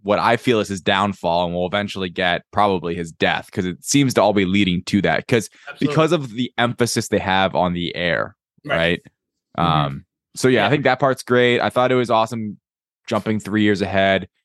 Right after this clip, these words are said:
Speaker 1: getting Rhaenyra's now new personality, um, being pissed and,
Speaker 2: Or bitter.
Speaker 1: um, bitter. Awesome. I, I'm gonna miss,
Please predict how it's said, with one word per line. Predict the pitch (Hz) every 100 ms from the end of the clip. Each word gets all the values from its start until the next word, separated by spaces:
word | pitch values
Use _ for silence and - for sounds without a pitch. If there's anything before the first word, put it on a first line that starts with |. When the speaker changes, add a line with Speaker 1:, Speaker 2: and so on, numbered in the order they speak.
| _
Speaker 1:
getting | - 104 101
Rhaenyra's | 98 92 92 92 92 92 85 -
now | - 95 90 90
new | 90 92
personality, | - 98 - 90 87 90 87 90 87 _ _ _ 80
um, | 90 85 80 78 76
being | 95 95 92
pissed | - 104 92 87 -
and, | 90 87 87 85 _
Speaker 2:
Or | 151 147
bitter. | - 85
Speaker 1:
um, | 82 78 76 - _ _ _ _
bitter. | 127 117 110 107 107 101 - _ _
Awesome. | 127 107 - 87 - -
I, | - 98 82 95
I'm | 95
gonna | 98 92
miss, | 95 110 107 - -